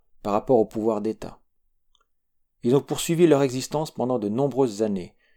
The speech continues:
et ont d'ailleurs joué un rôle déterminant dans la grève de Petrograd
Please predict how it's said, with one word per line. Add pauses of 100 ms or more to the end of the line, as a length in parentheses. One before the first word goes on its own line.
(380)
et
ont
d'ailleurs
joué
un
rôle
déterminant
dans
la
grève
de
Petrograd